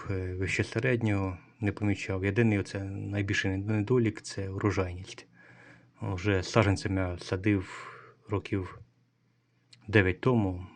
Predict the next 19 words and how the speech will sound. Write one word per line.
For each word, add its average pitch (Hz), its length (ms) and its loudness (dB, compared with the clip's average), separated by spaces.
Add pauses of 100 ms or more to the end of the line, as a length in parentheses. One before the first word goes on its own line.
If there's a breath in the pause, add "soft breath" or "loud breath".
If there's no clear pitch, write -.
ну, 120 160 -2
такого, 101 320 -2
щоб 92 180 -6
урожаю 92 520 -2
я 90 100 -6
не 90 100 -4
бачив 87 400 -12 (360)
здорового. 95 520 -8 (280)
Ну, 135 140 2
це 113 160 0
рік - 300 -2 (600 loud breath)
морози, 110 440 4
там 90 300 -4
залишили 92 640 -2 (200)
три 101 160 0
плоди. 92 420 -6 (460)
Щас - 500 -8 (180)
їх 101 220 -4
і 98 160 -10